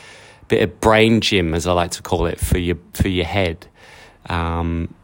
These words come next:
you know, it really kind of gets you thinking. You hear your voice. Um, so, you know, there's loads of really good bo-, books out there. And I'd recommend, in terms of habits, um, a couple of books. So there's one by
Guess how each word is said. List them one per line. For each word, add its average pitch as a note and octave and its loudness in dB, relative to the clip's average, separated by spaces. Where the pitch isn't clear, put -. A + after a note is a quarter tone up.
you G2+ 2
know, F2 2
it E2+ 0
really F#2 2
kind F2+ -2
of F2 2
gets - -4
you F#2 -4
thinking. F#2+ 0
You F2 2
hear F2+ 0
your F2 -2
voice. F#2+ 0
Um, E2+ -4
so, E2+ 2
you G2+ 2
know, F2 4
there's F2 0
loads G2 4
of F2+ 0
really F2+ 2
good E2+ -2
bo-, - 0
books - 2
out G2+ 2
there. G2 6
And F#2+ 2
I'd G#2 4
recommend, G#2+ 2
in F#2 0
terms C#3 4
of F#2+ -4
habits, G2+ 0
um, F#2 -4
a F#2+ -10
couple G#2 -2
of F2+ -2
books. - 0
So G2+ 2
there's F2+ -2
one G2+ 4
by F#2 2